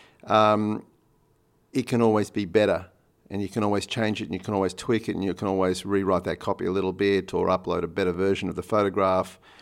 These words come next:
or redesign that page, or rethink that user experience. So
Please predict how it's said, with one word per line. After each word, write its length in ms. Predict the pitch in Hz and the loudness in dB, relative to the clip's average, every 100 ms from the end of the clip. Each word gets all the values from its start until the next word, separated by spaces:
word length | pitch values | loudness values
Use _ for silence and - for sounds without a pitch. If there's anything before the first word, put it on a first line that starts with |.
| - _ | -20 _
or 180 | - 87 | -4 -2
redesign 600 | 87 113 98 113 104 107 | 2 0 2 2 2 2
that 200 | 98 98 | 0 -4
page, 460 | 113 95 95 95 95 | -2 0 0 0 -2
or 180 | 85 | -2
rethink 540 | 82 98 101 - 98 95 | 0 -2 -4 -4 -4 -2
that 180 | 92 82 | -2 -2
user 300 | 92 92 87 | -2 -2 -4
experience. 580 | - - 98 95 90 | -6 -4 -2 0 -2
So 360 | - - 107 101 | -2 2 2 2